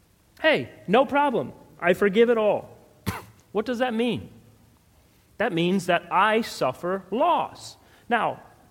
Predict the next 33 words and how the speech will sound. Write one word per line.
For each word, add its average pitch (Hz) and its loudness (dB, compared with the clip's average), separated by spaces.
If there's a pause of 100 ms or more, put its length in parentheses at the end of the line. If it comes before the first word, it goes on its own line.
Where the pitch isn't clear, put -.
(640)
maybe 320 6
I 277 6
don't 269 4
even 240 4
make 220 2
you 208 0
pay 202 2
for 117 -4
it. - -14 (400)
That 147 -2
wouldn't 160 0
happen. 127 0
But 160 0
if 175 0
I 208 6
didn't, 185 4 (1160)
I 202 8
would 214 4
suffer 190 2
the 180 4
loss 170 6
of 131 -6
money 214 2
in 175 -4
addition 175 0
to 196 0
loss 165 2
of 196 0
other 190 4
things 190 0
that 196 2
are 208 2
involved. 226 2